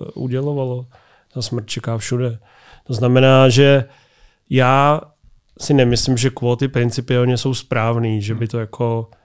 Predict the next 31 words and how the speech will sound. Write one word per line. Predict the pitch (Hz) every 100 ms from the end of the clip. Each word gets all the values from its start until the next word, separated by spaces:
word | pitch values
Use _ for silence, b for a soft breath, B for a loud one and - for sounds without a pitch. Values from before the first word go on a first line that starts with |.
| B B B -
že | 117
by | 110
se | - 117
mělo | 117 117
říkat, | 110 110 120
že | 113
když | 113 110
je | 127
padesát | 123 113 110 113
dva | 110
procent | 113 113 - 120 117
žen | 104 113 113
v | 104
populaci, | 117 123 113 110 120
má | 113 113
být | 117 -
padesát | 113 110 117
dva | 113
procent | 113 117 107 127 113 - -
poslankyň. | - 113 120 117 117 98 98 - _ _ _
A | -
povinně. | 131 113 117 98 92 _ 143
To | -
mi | 120 123 123
jako | 123 135
nepřijde | 127 - 139 127 104 101 B B B -
správně. | - 120 101 101 -
Ale | 117
myslím | 123 117 131
si, | - 135
že | 123 131